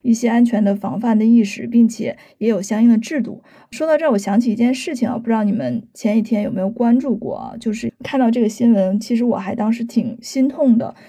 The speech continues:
就是有两个人，他们在科克托海滑雪的时候，他们去了一个叫大狼王的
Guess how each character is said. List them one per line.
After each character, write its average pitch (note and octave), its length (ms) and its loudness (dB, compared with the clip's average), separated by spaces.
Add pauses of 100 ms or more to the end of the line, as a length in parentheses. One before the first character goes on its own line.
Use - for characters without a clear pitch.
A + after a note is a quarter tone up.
就 B3 120 0
是 A#3+ 120 4
有 A3 160 2
两 B3 260 0
个 F3+ 100 -2
人， F3+ 340 0
他 A#3 140 0
们 A#3 80 8
在 A#3 260 2
科 - 240 -2
克 B3 40 2
托 D4 140 -4
海 - 260 -8
滑 - 160 -6
雪 A#3 200 -4
的 - 100 -12
时 G#3+ 120 -10
候， F#3 140 -6
他 A#3 180 -2
们 A#3 140 6
去 B3 220 -4
了 A3+ 100 2
一 G3 140 0
个 G#3+ 80 0
叫 A3 140 -4
大 A3+ 180 -4
狼 G3 180 0
王 A3 240 -2
的 A3 220 2